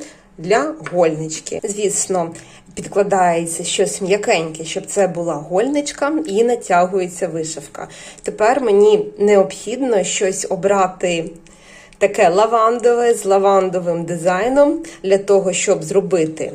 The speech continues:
гольничку на верхню частину, а всі інші частини ви бачите, яка ж це краса. Я ніяковію, тому що це неймовірний подарунок, і одночасно дуже і дуже вдячна,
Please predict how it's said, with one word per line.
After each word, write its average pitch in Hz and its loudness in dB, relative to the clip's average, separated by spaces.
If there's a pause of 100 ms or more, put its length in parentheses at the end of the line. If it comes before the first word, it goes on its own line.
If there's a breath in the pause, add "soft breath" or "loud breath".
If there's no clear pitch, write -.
(140)
гольничку 175 0
на 226 4
верхню 240 2
частину, 233 2
а 277 2
всі 208 -2
інші 190 2
частини 233 0
ви 180 -4
бачите, 208 0 (260 loud breath)
яка 180 0
ж - -10
це - 2
краса. 196 -2 (180)
Я 262 2 (280)
ніяковію, 247 2
тому 220 -4
що 240 -2
це - -2
неймовірний 233 4
подарунок, 208 0 (440 loud breath)
і 226 -2
одночасно 214 0
дуже 247 0
і 220 0
дуже 208 -2
вдячна, 170 -2